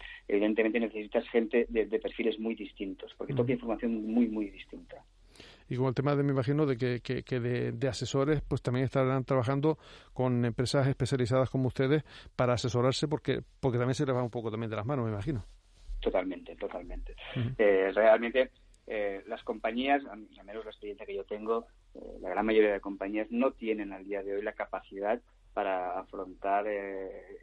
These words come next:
Speaker 2: Mm.
Speaker 1: este, este reporte de información no financiera. Y están acudiendo, pues, sí, evidentemente a, a profesionales que nos dediquemos a esto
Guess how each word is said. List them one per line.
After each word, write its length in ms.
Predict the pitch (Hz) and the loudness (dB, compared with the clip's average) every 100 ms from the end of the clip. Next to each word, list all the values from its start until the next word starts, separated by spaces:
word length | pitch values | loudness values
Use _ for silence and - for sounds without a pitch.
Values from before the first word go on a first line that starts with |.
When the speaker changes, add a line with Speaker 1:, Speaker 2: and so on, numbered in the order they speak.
| - 131 | -10 -6
Speaker 2:
Mm. 60 | |
Speaker 1:
este, 960 | 101 98 92 87 85 - - - - 107 | -4 -4 -6 -10 -12 -12 -12 -8 -4 -4
este 180 | - 107 | 0 0
reporte 400 | 101 98 87 104 | 2 0 2 2
de 80 | |
información 500 | 98 95 95 - 95 | 2 -2 -6 -4 -4
no 120 | 101 95 | -4 -4
financiera. 580 | 95 92 - 90 90 - - - - - | -4 -6 -8 -8 -8 -10 -18 -20 -10 -4
Y 80 | |
están 200 | 92 90 | 0 2
acudiendo, 600 | 95 92 92 92 98 95 - | 2 0 -2 2 2 2 0
pues, 120 | - - - | -10 -18 -16
sí, 120 | - - - | -16 -16 -14
evidentemente 480 | - - 90 87 190 | -12 -8 -8 -4 -2
a, 440 | - 87 - - - - | -2 -4 -6 -12 -14 -14
a 180 | - - | -12 -2
profesionales 640 | 101 - - 95 101 98 - | 0 0 2 4 6 4 0
que 100 | 101 | -2
nos 180 | 98 95 | -2 -2
dediquemos 460 | 92 92 98 98 | -4 -2 -4 0
a 80 | 104 | 4
esto 400 | 120 - - 156 | 4 6 4 4